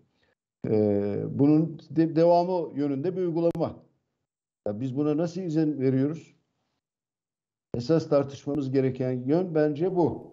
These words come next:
bu, e, konuyla ilgili. Yok Hamas'a destek veriyormuş, Rusya'ya silah, "Satıyorum kardeşim."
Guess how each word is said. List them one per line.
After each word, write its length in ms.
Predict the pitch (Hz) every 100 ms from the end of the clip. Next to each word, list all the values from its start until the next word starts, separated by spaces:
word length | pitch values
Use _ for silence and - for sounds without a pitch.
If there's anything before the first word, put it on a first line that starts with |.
| -
bu, 200 | 139 123 - 120
e, 220 | 113 -
konuyla 300 | 123 120 110
ilgili. 320 | 92 87 76 - 127
Yok 280 | 127 -
Hamas'a 480 | 113 139 139 143 131
destek 400 | 113 110 147 135
veriyormuş, 380 | 160 160 143 107 -
Rusya'ya 420 | 123 120 117 120
silah, 460 | 120 131 139 113 110
"Satıyorum 540 | 160 160 160 135 123
kardeşim." 480 | 131 123 123 123